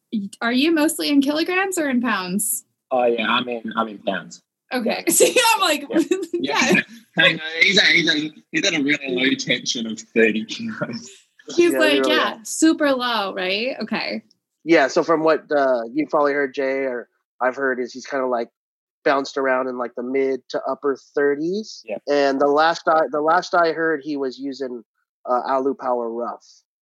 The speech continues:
Speaker 3: but I'm
Speaker 2: Yeah,
Speaker 3: not sure if
Speaker 2: yeah.
Speaker 3: that's what he's still
Speaker 2: Alu
Speaker 3: using.
Speaker 2: Rough and I think Natural Gut as well is what I've, is what I've heard. He hybrid.
Speaker 3: Oh, he started, he started mixing it?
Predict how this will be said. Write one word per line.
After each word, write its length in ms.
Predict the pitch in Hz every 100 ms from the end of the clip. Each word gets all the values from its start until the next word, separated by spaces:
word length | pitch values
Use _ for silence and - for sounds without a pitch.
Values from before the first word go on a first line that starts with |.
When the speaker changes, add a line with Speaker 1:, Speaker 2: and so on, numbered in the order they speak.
| _
Speaker 3:
but 100 | 123
I'm 80 | 117
Speaker 2:
Yeah, 80 | 120
Speaker 3:
not 100 | -
sure 200 | - 123
if 60 | 117
Speaker 2:
yeah. 100 | -
Speaker 3:
that's 200 | - -
what 100 | 117
he's 100 | 107
still 180 | 120
Speaker 2:
Alu 200 | 123 120
Speaker 3:
using. 40 | 110
Speaker 2:
Rough 300 | 113 113 - -
and 300 | 104 107 101
I 120 | 104
think 340 | - 120 110 -
Natural 520 | 101 92 - 104 98 -
Gut 260 | 98 95 -
as 180 | 98 85
well 300 | 98 87 85
is 140 | 90 85
what 160 | 92
I've, 180 | 90 - _ _
is 80 | _ _
what 120 | 90
I've 140 | 87
heard. 220 | - 82 - _
He 140 | 87
hybrid. 260 | 87 85 -
Speaker 3:
Oh, 120 | 123 127
he 80 |
started, 260 | 123 127 117
he 80 | 117
started 260 | - 123
mixing 280 | 117 117 131
it? 120 | 127